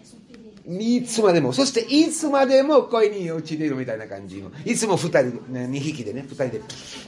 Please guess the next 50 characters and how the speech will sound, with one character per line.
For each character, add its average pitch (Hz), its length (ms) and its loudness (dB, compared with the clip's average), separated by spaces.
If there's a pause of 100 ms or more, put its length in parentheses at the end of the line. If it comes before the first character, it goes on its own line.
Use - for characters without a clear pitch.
ど 131 80 -2
こ 107 120 -10
に 92 60 -12
も。 - 60 -16 (400)
で、 175 120 4
接 262 280 2
吻 214 160 4
し - 60 -2
た 170 100 2
時 185 240 0
に 147 80 0
は 131 60 2
見 214 120 2
え 165 100 6
る 107 160 -4
よ。 190 100 -14 (880)
も 208 120 -2
う、 - 40 0 (180)
こ - 200 -10
う - 40 -18
な - 120 -14
っ - 40 -18 (120)
て、 240 100 -2
こ 254 160 6
う 247 60 6
な 240 120 2
っ 220 40 -10
て、 214 160 2
こ 214 80 -2
う 220 40 0
な 220 100 -4
っ - 20 -12
て、 196 100 -4
そ 208 100 -4
し - 40 -6
て 180 60 -4
素 175 140 -6
晴 185 160 2
ら 185 60 0
し - 240 -8
い。 - 160 -14 (1200)
あ 123 120 -6
の、 117 260 -6 (360)
胸 180 320 2
と 143 160 2
胸、 123 420 -4 (720)
心 151 440 -4
と 131 160 -8
心。 120 400 -10 (960)
い-、 269 240 8